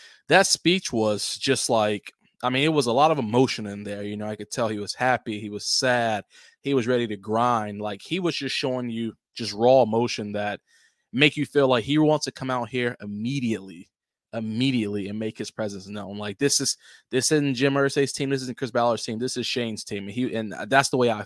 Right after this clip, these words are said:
felt after he talked. You know, he, he, I, I like how he kinda went down his background, gave his props to everybody and made everybody, you know, it was kind of a humbling thing.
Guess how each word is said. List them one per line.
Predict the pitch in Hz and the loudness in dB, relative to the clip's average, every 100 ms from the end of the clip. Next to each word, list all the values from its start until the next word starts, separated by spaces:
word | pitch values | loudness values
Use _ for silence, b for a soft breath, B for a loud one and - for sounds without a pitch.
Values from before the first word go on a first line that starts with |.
| - | 0
felt | 131 107 | 2 2
after | 107 107 | 0 -6
he | 107 | -8
talked. | - 104 98 _ b b b _ | -4 -4 -4 _ b b b _
You | 113 | -6
know, | 110 101 | -4 -4
he, | 101 120 110 | -4 -4 -6
he, | - 127 117 - _ - | -6 -6 -6 -8 _ -8
I, | 92 | -6
I | 76 101 | -4 -2
like | 113 123 120 | 0 0 0
how | 131 120 | 0 0
he | |
kinda | 117 120 | -2 -4
went | 113 117 | -4 -4
down | 117 107 | -4 -4
his | 101 | -6
background, | 95 127 120 - 120 113 107 | -4 0 0 -2 -4 -4 -4
gave | 107 | -6
his | 101 - | -6 -8
props | - 117 113 - | -2 0 0 -2
to | 95 | -4
everybody | 110 110 107 107 104 104 | -4 -4 -4 -4 -4 -6
and | 104 - B B B 120 | -8 -12 B B B -2
made | 123 | 0
everybody, | 120 113 113 110 110 | 0 2 4 4 2
you | 110 113 | -2 -2
know, | 110 113 | 0 -2
it | 117 | 0
was | 139 | -2
kind | - 127 | 0 -2
of | |
a | 110 | 0
humbling | 117 117 110 107 - | -2 -2 -2 -4 -4
thing. | 110 107 | -4 -6